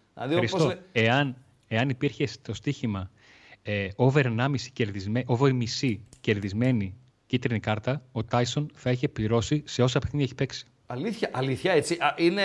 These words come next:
Speaker 1: αυτό το, είναι τσεκαρισμένο ως στατιστικό;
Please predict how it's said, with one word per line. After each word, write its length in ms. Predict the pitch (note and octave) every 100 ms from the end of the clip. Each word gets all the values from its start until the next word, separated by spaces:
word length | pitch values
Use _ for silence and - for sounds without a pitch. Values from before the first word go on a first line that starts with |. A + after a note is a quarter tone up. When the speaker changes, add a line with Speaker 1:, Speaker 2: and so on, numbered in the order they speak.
| F#3+
Speaker 1:
αυτό 240 | D#3+ G3
το, 160 | F#3 F#3+
είναι 260 | F#3 F3+
τσεκαρισμένο 800 | G3+ F#3 F3 D3+ B2 E3 F#3+ F3+ F3+
ως 180 | - E3
στατιστικό; 920 | - C#3+ A2 - A#2+ F3+ A3 -